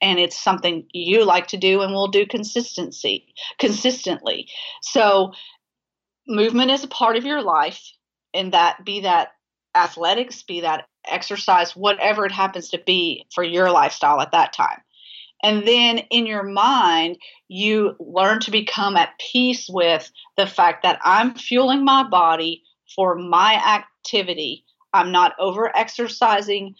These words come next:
I'm not under-exercising. I'm not overeating. I'm not under-eating, but I'm honoring what my body needs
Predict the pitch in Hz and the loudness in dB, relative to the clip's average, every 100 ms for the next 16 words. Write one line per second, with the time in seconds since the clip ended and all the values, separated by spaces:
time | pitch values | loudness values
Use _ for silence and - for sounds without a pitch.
0 | _ _ - 180 185 175 175 - _ _ | _ _ 0 0 2 4 4 0 _ _
1 | _ _ 214 202 220 220 190 196 220 208 | _ _ 0 2 0 0 -2 -4 -8 0
2 | 196 190 190 180 175 175 156 - 175 190 | 2 2 0 -4 -4 0 -2 -2 -4 -2
3 | 202 - 208 196 190 190 185 - 220 240 | -2 -2 -2 -2 -2 2 0 2 0 2
4 | 208 175 165 165 165 175 196 220 - 208 | 0 -2 -6 -6 -2 2 2 2 2 4
5 | 214 208 165 117 - _ _ - 190 - | 4 0 -4 -6 -12 _ _ -4 -2 -2
6 | 190 175 180 185 165 165 160 165 160 131 | 2 4 4 4 2 0 -8 -8 -8 -12
7 | - | -16